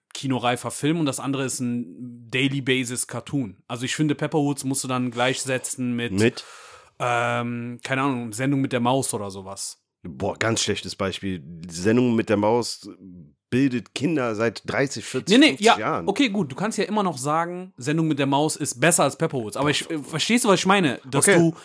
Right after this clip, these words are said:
Speaker 1: dass du Cartoons, die täglich laufen, mit
Speaker 2: Ja, aber
Speaker 1: anderen Cartoons,
Speaker 2: das ist
Speaker 1: die
Speaker 2: ein
Speaker 1: täglich
Speaker 2: guter,
Speaker 1: laufen,
Speaker 2: gutes Beispiel,
Speaker 1: vergleichst.
Speaker 2: dass du, dass du alleine der Fakt, ich weiß, ich glaub, die Maus ist hundert noch was geworden sogar.
Speaker 1: Ja, das
Speaker 2: Jeden-,
Speaker 1: kann sein.
Speaker 2: alleine der Fakt, dass es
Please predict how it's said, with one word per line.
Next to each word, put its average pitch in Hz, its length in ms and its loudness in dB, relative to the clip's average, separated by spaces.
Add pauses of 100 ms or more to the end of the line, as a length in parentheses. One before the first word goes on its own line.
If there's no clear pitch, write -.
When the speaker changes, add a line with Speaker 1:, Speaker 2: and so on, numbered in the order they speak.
(140)
Speaker 1:
dass 147 180 0
du 160 140 0
Cartoons, 202 840 0
die 135 180 -6
täglich 196 440 -4
laufen, 156 340 0
mit 156 80 4
Speaker 2:
Ja, 208 60 4
aber - 80 8
Speaker 1:
anderen 180 280 6
Cartoons, 139 300 0
Speaker 2:
das 208 80 4
ist 208 80 -2
Speaker 1:
die 220 40 0
Speaker 2:
ein 214 40 0
Speaker 1:
täglich 185 300 4
Speaker 2:
guter, 139 120 4
Speaker 1:
laufen, 107 120 0
Speaker 2:
gutes 180 200 0
Beispiel, 107 420 0
Speaker 1:
vergleichst. 101 40 0
Speaker 2:
dass 107 160 -2
du, 123 240 0 (320)
dass 123 200 -6
du 123 280 -2 (480)
alleine 196 400 -2
der 123 160 -4
Fakt, - 560 -10
ich - 120 -10
weiß, 190 200 -10
ich - 100 -10
glaub, - 140 -12
die 117 180 -8
Maus 131 400 -4
ist - 200 -10
hundert 160 220 -4
noch - 200 -16
was - 180 -8
geworden 82 400 -6
sogar. 82 320 -10 (100)
Speaker 1:
Ja, 101 140 -12
das 101 140 -12
Speaker 2:
Jeden-, 143 140 -2
Speaker 1:
kann 151 100 -14
sein. 107 140 -20 (120)
Speaker 2:
alleine 190 300 0
der 135 100 2
Fakt, - 400 -10
dass 127 140 -6
es - 260 -12